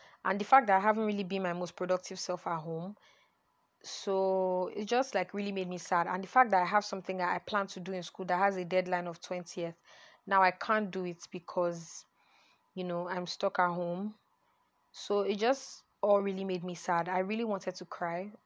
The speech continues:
like, loud, ugly tears, but I just had to settle for quiet sobs because I don't want my mommy to start saying,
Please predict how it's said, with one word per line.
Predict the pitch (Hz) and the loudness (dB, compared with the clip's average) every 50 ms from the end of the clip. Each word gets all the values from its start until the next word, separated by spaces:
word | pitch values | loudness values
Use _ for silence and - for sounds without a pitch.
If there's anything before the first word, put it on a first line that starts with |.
| _ _ _ _ - - | _ _ _ _ -8 -2
like, | 196 185 175 - _ - - _ _ _ - | 0 0 0 -2 _ -20 -20 _ _ _ -8
loud, | - 190 190 185 190 196 196 185 - | 0 4 6 8 8 8 6 2 -2
ugly | - - 165 - 190 185 - | -4 -4 -4 -6 -10 -12 -12
tears, | - - 180 165 165 175 185 190 - _ - - - - - _ _ | -8 -6 -4 -2 -2 -2 -2 -6 -12 _ -20 -20 -20 -20 -20 _ _
but | - 190 | 0 4
I | 190 190 | 4 4
just | 190 - 233 247 - | 6 4 2 4 4
had | 214 196 - | 2 2 2
to | 185 | -8
settle | - - 190 185 - - 190 | -2 -2 -2 -2 -2 -8 -12
for | - - 180 175 175 175 170 170 175 185 - _ _ _ _ _ _ _ _ _ _ _ _ | -4 -2 0 0 0 0 -2 -4 -8 -12 -16 _ _ _ _ _ _ _ _ _ _ _ _
quiet | - - 190 185 185 185 190 - | -2 2 4 4 4 4 0 -4
sobs | - - - 190 180 180 170 175 170 - | -10 -6 -2 0 0 0 -2 -4 -12 -12
because | - 180 - - - 185 180 170 | -14 -12 -12 -6 -6 -6 -4 -2
I | 170 190 | -4 -4
don't | 190 202 202 | -2 -2 -2
want | 202 185 | -2 -2
my | 180 | -2
mommy | 180 180 185 185 180 | -4 -4 -6 -6 -10
to | - | -12
start | - - 180 180 180 | -6 -4 -4 -4 -4
saying, | - - 185 180 180 175 175 175 180 180 | -6 -8 -6 -6 -6 -8 -10 -12 -14 -16